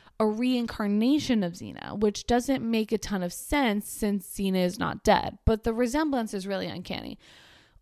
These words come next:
Or she just looks like Xena, which they didn't say that, but they really should have, because that's obviously what it is. This one is nuts. Uh, this is the last one before we get into the Lea Michele of it all. And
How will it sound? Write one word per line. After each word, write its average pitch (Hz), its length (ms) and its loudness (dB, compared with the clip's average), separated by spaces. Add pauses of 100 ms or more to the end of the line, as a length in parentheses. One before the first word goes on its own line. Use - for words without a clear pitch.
Or 208 540 2
she 220 260 -4
just 190 300 -2
looks 190 460 -2
like 175 180 -6
Xena, 190 560 -10 (120)
which - 280 -6
they 202 100 2
didn't 294 280 0
say 311 240 -2
that, 190 340 0
but 196 120 -4
they 208 100 2
really 220 240 2
should 196 260 2
have, - 240 -6
because 196 220 -4
that's 185 120 -4
obviously 190 320 -2
what 180 120 0
it - 80 -2
is. - 240 -6 (320)
This 208 200 4
one 330 220 6
is 208 220 4
nuts. 196 520 2 (140)
Uh, 190 320 4
this 196 240 -4
is 220 140 -2
the 214 120 2
last 190 380 4
one 180 220 4
before 185 300 2
we 185 100 2
get 190 120 2
into 180 220 -2
the 185 80 -4
Lea 180 220 -4
Michele 175 420 2
of 175 80 0
it 170 80 -2
all. 185 340 0 (360)
And 196 440 2